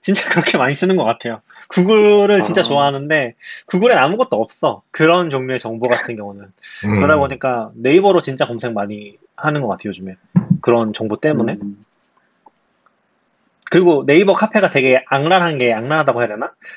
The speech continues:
Speaker 1: 이 레딧이랑은 좀 다른데, 검색을 하면은 공개된 글들이 많잖아요. 그러니까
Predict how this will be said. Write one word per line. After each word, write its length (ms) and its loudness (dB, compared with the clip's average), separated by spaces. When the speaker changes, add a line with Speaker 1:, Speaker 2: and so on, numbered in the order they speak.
Speaker 1:
이 180 -4
레딧이랑은 520 2
좀 80 -2
다른데, 720 0
검색을 440 2
하면은 460 -2
공개된 340 0
글들이 300 0
많잖아요. 560 -4
그러니까 420 -8